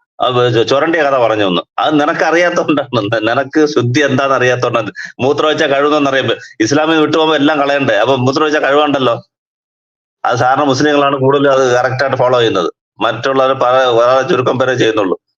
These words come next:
അത് ചെയ്യുന്നുണ്ടോ ഇല്ലയോ എന്ന് ആർക്കറിയാമേ? ഇസ്ലാം വിട്ടപ്പോ അതും കൂടെ വിടണ്ടേ? ഇസ്ലാം വിടുമ്പോ എല്ലാം വിടുവല്ലേ? ഇടത് കൈ കൊണ്ട് കുടിക്കുക, ആ,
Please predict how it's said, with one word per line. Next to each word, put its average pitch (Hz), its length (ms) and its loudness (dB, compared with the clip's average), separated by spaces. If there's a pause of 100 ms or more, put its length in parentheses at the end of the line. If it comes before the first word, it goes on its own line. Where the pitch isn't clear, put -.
അത് 143 180 0
ചെയ്യുന്നുണ്ടോ 151 420 2
ഇല്ലയോ 147 160 0
എന്ന് 139 100 0
ആർക്കറിയാമേ? 127 500 0 (260)
ഇസ്ലാം 143 240 -2
വിട്ടപ്പോ 143 260 0
അതും 135 180 0
കൂടെ 147 120 0
വിടണ്ടേ? 123 380 -2 (260)
ഇസ്ലാം 123 180 0
വിടുമ്പോ 147 180 0
എല്ലാം 147 240 0
വിടുവല്ലേ? 127 360 2
ഇടത് 123 180 0
കൈ 127 100 2
കൊണ്ട് 120 140 0
കുടിക്കുക, 117 500 -2 (460)
ആ, 104 40 0